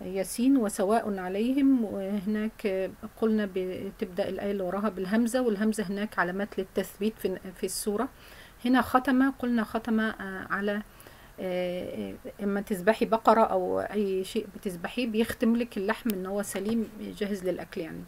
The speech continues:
آه، ختم، ختم الله على قلوبهم وعلى سمعهم، القلب والسمع، آه، وعلى أبصارهم غشاوة.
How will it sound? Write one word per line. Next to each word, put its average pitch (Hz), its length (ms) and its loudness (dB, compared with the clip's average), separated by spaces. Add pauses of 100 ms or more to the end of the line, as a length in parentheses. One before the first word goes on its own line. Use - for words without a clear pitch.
(640)
آه، 180 180 -4
ختم، 208 500 0 (280)
ختم 254 380 0
الله 202 360 2
على 185 180 0 (160)
قلوبهم 196 720 0 (400)
وعلى 208 380 0
سمعهم، 175 560 -6 (800)
القلب 214 420 2
والسمع، 226 540 0 (1500)
آه، 196 420 -4 (160)
وعلى 220 440 8
أبصارهم 226 720 6
غشاوة. 190 540 4